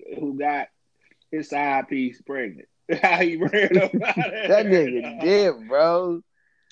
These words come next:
Speaker 1: Dog said, "Oh," s-, <laughs> somebody said that <laughs> he got Umar. <laughs> So he,
Speaker 2: <laughs>
Speaker 1: oh, <laughs> he said he gave the White Vision <laughs> the black trauma. I'm like, "Bro."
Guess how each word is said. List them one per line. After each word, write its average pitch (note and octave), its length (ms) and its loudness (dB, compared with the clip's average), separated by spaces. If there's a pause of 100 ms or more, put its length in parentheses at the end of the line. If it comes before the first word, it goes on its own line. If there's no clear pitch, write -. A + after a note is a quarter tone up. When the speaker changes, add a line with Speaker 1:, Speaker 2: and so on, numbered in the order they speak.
(180)
Speaker 1:
Dog E3+ 480 -2
said, C3+ 300 -6
"Oh," D3+ 380 -4 (880)
s-, - 300 -2
<laughs> - 0 -
somebody D#3 360 -4
said C3 280 -6
that C#3+ 120 -8 (120)
<laughs> - 100 -20
he E3 300 -2
got C3 240 0
Umar. G2+ 580 -8 (480)
<laughs> - 20 -14
So C#5+ 380 0 (180)
he, F3+ 320 0 (480)
Speaker 2:
<laughs> - 0 - (320)
Speaker 1:
oh, E3+ 260 2 (360)
<laughs> C#5 380 -2 (1300)
he B2 140 -14
said B2 300 -12
he B2 80 -8
gave A2+ 320 -8
the A2 80 -10
White A2 320 -6
Vision G#2 440 -12 (120)
<laughs> - 640 -6
the C3+ 180 -2
black A2+ 380 0
trauma. G2 380 -6
I'm A#2+ 240 -6
like, F#2+ 240 -4
"Bro." F2 320 -8